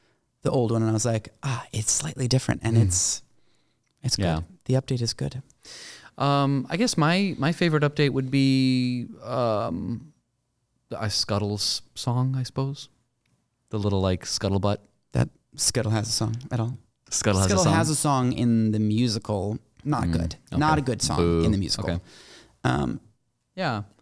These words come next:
Speaker 1: I liked
Speaker 2: I liked,
Speaker 1: that,
Speaker 2: I
Speaker 1: 'cause
Speaker 2: liked the
Speaker 1: they
Speaker 2: little, the little rap that Lin-Manuel wrote
Speaker 1: It's cute.
Speaker 2: for, for it. It's cute.
Speaker 1: It's cute. Very
Speaker 2: And having
Speaker 1: Lin-Manuel.
Speaker 2: Aqua, Aquafina do it is just, is fun. I like
Speaker 1: It was
Speaker 2: Aquafina.
Speaker 1: nice.
Speaker 2: Yeah.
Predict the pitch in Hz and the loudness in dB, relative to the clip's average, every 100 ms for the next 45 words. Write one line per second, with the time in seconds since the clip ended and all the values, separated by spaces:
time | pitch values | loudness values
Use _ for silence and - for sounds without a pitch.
0 | _ - 185 226 254 127 - 226 285 392 | _ -2 0 4 4 4 0 0 2 2
1 | 269 165 120 110 113 117 110 95 98 120 | 4 4 4 2 2 4 4 4 0 -2
2 | - 120 113 - 113 107 107 110 110 117 | -2 -2 -2 0 2 4 2 2 2 2
3 | 120 117 _ _ _ - - 320 233 113 | 2 0 _ _ _ -6 0 2 2 0
4 | 117 135 160 - 349 - - _ _ - | -2 -4 -2 0 0 0 -4 _ _ -8
5 | - 135 - 120 120 117 120 117 127 139 | 0 0 0 -2 0 2 4 4 6 6
6 | 127 123 110 - 104 98 101 98 87 - | 4 4 4 4 4 4 0 0 0 2
7 | 85 85 80 80 80 82 78 78 - 85 | 2 2 0 -2 -2 0 0 0 -4 -6
8 | - - 87 - _ 62 60 85 - 85 | -6 -4 -6 -6 _ -8 -8 -10 -8 -8
9 | 64 196 185 202 185 - - - - | -6 -4 -2 0 0 0 0 -2 -4